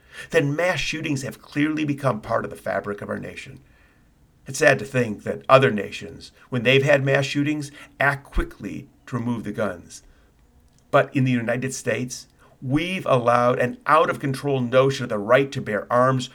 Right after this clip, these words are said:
to overwhelm common sense. No one can claim any longer following a mass shooting that this isn't America.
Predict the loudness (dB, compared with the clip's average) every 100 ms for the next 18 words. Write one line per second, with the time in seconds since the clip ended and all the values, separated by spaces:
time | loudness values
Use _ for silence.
0 | -18 -14 -2 0 2 0 4 4 4 2
1 | -6 -8 -10 -10 -14 -12 -14 -16 -18 _
2 | _ _ _ -4 0 2 0 0 -2 0
3 | 2 4 4 4 0 -2 0 -2 -2 -4
4 | -6 2 6 6 4 -4 -4 -4 -4 -2
5 | -4 -4 -8 -12 -20 _ _ -2 -2 -2
6 | -6 -6 -8 -14 _ 0 0 0 -10 -12
7 | -8 -6 -6 -12 -20